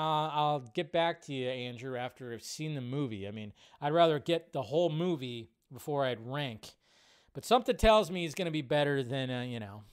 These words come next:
than some of these <laughs> guys. That, that's for sure. Is he gonna be the best? Who knows? I don't know. But, uh,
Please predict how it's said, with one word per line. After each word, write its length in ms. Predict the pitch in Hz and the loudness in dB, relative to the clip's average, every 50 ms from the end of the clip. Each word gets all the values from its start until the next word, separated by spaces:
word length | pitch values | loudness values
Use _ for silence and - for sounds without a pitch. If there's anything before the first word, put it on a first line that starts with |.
| - - | -20 -12
than 160 | - 147 131 | -8 -8 -8
some 260 | 127 - - 156 147 143 | -6 -2 -2 -2 -2 -2
of 80 | 135 | -4
these 200 | 123 117 113 - - - - | -6 -6 -6 -2 2 2 2
<laughs> 120 | - 156 | 2 2
guys. 340 | - 196 180 214 175 - - | 0 0 0 0 -4 -6 -4
That, 240 | - 190 170 - _ - - - - - - _ - | -2 -2 -4 -4 _ -14 -20 -20 -20 -20 -20 _ -4
that's 240 | 156 160 165 160 | -2 0 0 -2
for 80 | 147 131 | -4 -10
sure. 160 | - - 123 | -10 -10 -8
Is 100 | 127 117 | -8 -8
he 60 | 127 | -6
gonna 100 | 131 139 | -6 -4
be 100 | 131 135 | -4 -4
the 60 | 135 139 | -4 -2
best? 460 | 117 - 226 208 214 - - - - | 4 6 6 6 6 4 0 -6 -10
Who 200 | - - 151 151 | -6 -4 -4 -2
knows? 520 | 151 170 160 131 107 95 - - - - - _ _ - | 0 0 0 0 -2 -6 -12 -20 -20 -20 -20 _ _ -14
I 120 | 113 117 117 | -10 -8 -6
don't 100 | 131 143 | -4 -2
know. 160 | 160 151 107 101 - _ _ _ _ _ _ _ _ _ _ _ _ _ _ - - - | -2 -2 -4 -6 -12 _ _ _ _ _ _ _ _ _ _ _ _ _ _ -20 -20 -18
But, 300 | 120 123 120 123 123 120 | -14 -10 -6 -6 -6 -6
uh, 220 | 120 117 113 107 | -6 -6 -8 -8